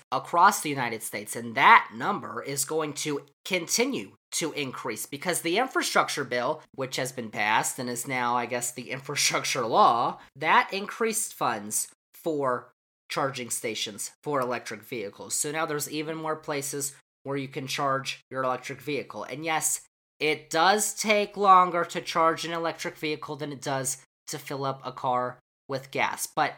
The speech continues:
as technology continues to improve, battery technology, charging technology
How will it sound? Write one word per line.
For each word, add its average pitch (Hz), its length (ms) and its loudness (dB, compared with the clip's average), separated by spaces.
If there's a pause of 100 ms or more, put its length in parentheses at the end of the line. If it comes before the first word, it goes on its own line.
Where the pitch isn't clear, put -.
(520)
as 135 300 0
technology 175 580 -2
continues 180 540 -4
to 170 160 -2
improve, 156 640 0
battery 143 400 2
technology, 139 920 -6 (100)
charging 135 540 -2
technology 131 880 -4